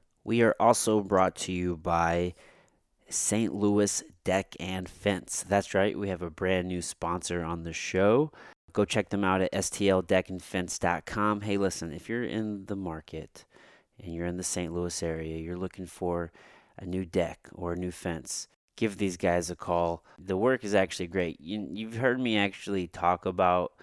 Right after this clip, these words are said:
remodeling my house, and a part of it is for sure landscaping. We're gonna be putting in a privacy fence, and we're one hundred percent gonna go with these guys. So check them out,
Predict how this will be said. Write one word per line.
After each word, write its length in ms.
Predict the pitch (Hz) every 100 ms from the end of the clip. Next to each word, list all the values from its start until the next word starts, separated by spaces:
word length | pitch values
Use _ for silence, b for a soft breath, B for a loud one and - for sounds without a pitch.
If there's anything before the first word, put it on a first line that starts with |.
| B B B -
remodeling 720 | 90 95 87 85 87 92 90
my 160 | 85 82
house, 400 | 85 85 90 -
and 100 | 90
a 40 |
part 280 | - 104 98
of 140 | 92
it 80 | 90
is 160 | 85 85 _ _ _
for 140 | -
sure 260 | 82 90 87
landscaping. 800 | 82 82 80 - 92 - 101 101 B B _
We're 120 | 95
gonna 200 | 95 95
be 140 | 90 90
putting 340 | - 95 92
in 140 | 92
a 80 | 87
privacy 540 | - 85 85 90 - 92
fence, 340 | - 90 87
and 100 | 85
we're 140 | 85
one 160 | 85 85
hundred 240 | 87 82
percent 340 | - 80 85 80
gonna 160 | 82
go 220 | 80 82 82
with 180 | 80
these 220 | - 82 82
guys. 340 | 82 82 82
So 220 | - 85
check 260 | - 123 -
them 140 | 113
out, 240 | 107 98